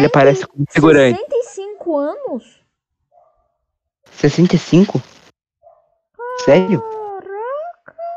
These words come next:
Speaker 1: Quando começou a série, então, ele tinha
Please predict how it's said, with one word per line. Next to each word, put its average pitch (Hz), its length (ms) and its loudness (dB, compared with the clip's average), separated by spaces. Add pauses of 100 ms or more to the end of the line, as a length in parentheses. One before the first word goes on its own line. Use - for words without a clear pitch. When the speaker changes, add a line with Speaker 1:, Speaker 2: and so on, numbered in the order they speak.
(1400)
Speaker 1:
Quando 320 280 -2
começou 330 380 -6
a 320 40 -6
série, 320 260 -8
então, 339 300 -12
ele 370 80 -16
tinha 359 800 -14